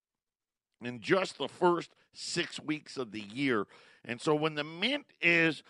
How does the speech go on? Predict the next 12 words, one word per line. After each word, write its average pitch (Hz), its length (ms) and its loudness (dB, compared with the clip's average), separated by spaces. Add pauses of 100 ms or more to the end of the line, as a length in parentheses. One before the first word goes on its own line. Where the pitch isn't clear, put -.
(200)
when 170 180 0
they 196 140 4
get 269 260 -2 (140)
more 202 420 8
than 185 220 -2
two 190 200 -6
weeks 185 320 -8
behind, 151 640 4 (100)
they, 135 200 -4 (640)
they 131 240 -4
cancel 180 760 0
or 123 240 0